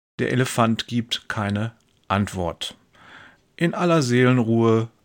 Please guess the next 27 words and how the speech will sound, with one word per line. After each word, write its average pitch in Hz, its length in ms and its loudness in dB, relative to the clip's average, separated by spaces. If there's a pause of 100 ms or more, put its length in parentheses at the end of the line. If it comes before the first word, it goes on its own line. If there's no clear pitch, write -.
(240)
kaut 98 380 -2
er 117 200 -2
weiter. 90 560 -6 (880)
Schließlich 165 840 2
schluckt - 440 0
er 139 100 -2
den 127 180 2
letzten 131 500 0
Bissen 120 360 2 (240)
herunter. 98 640 -4 (840)
Langsam 143 600 0
dreht 107 300 -2
er 98 120 -4
den 92 220 -6
Kopf. - 500 -2 (880)
Wütend 165 880 -2
und 120 220 -2 (120)
angriffslustig 135 1160 -2
steht - 360 -4
der 127 100 -2
Löwe 143 480 2
vor 92 320 -6
ihm. - 320 -14 (960)
Der 147 160 0
Elefant 156 580 2
mustert 135 760 -2
ihn 123 280 2